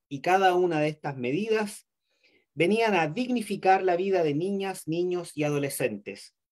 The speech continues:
volviéndolos más sanos, más seguros y felices. Pero los dueños del gran capital, el imperialismo norteamericano y la derecha chilena no pudieron resistir tales avances.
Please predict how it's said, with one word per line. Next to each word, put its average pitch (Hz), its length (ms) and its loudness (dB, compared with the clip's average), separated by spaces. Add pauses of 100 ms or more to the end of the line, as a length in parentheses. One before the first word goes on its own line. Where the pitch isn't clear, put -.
volviéndolos 127 840 -2 (120)
más 175 300 -4
sanos, 160 580 -2 (500)
más 170 240 0
seguros 156 680 -2 (520)
y 147 100 -6
felices. - 640 -10 (1500)
Pero 170 160 2
los 175 160 4
dueños 247 280 4
del 226 140 4
gran 220 220 2
capital, 214 600 2 (380)
el 160 140 -4
imperialismo 170 500 2
norteamericano 196 920 0
y 165 100 -6
la 156 100 2
derecha 196 340 2
chilena 190 480 -2
no 180 300 -2
pudieron 220 500 4
resistir 147 540 -4
tales 135 240 0
avances. 104 520 -6